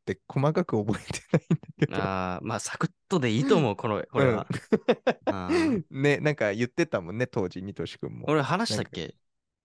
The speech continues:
Speaker 1: なんか話してた。
Speaker 2: 配信されてるか？してるか？
Speaker 1: 覚えてないけど、したよ。
Speaker 2: したか。はあ、はあはあはあ、
Speaker 1: <laughs> 多分、
Speaker 2: そうだったか。
Speaker 1: なんかね、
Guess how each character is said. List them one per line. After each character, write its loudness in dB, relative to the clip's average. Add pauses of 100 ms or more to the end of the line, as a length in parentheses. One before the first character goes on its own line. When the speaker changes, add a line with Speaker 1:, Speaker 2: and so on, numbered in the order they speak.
Speaker 1:
な 2
ん 6
か 6
話 4
し -8
て 2
た。 6
Speaker 2:
配 0
信 -12
さ 0
れ 2
て 2
る -2
か？ -6
し -16
て 0
る 0
か？ -8 (420)
Speaker 1:
覚 0
え 4
て -6
な 4
い 2
け 0
ど、 2
し -10
た 4
よ。 4 (440)
Speaker 2:
し 2
た 0
か。 -2 (240)
は -4
あ、 -4
は 0
あ -2
は -10
あ -8
は -12
あ、 -18
Speaker 1:
<laughs> -18
多 -2
分、 -6
Speaker 2:
そ -6
う -8
だ -10
っ -10
た -16
か。 -16
Speaker 1:
な -6
ん -8
か -12
ね、 -14